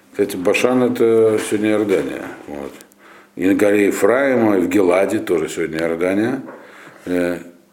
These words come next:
Тизбан Авшо, будет, так сказать, э, насыщаться душа его. То есть здесь обещано, что евреи будут возвращены в свою землю, но как овечки.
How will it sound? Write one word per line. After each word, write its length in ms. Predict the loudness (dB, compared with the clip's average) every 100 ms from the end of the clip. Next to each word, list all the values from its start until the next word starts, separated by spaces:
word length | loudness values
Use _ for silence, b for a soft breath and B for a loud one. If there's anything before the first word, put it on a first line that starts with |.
| -20 -20 -8
Тизбан 460 | -4 0 2 2
Авшо, 380 | 0 -2 -2 -2
будет, 420 | -2 -2 -2 -2
так 160 | -2 -6
сказать, 500 | -6 -4 -4 -4 -6
э, 160 | -6 -6
насыщаться 720 | -8 -8 -4 -2 -2 0 -2
душа 340 | -2 -2 -2
его. 160 | -2 -8
То 100 | -10
есть 120 | -4
здесь 200 | 0 2
обещано, 560 | 0 2 0 -2 -4 -6
что 280 | -8 -10 -10 -16 B B B B B -12 -2
евреи 680 | 0 2 4 4 2 2
будут 280 | 0 -2 0
возвращены 540 | 0 0 0 0 0 0
в 60 |
свою 240 | 0 0 2
землю, 400 | 2 2 2 2
но 180 | 0
как 240 | -2 0 2
овечки. 580 | 2 2 0 -6 -12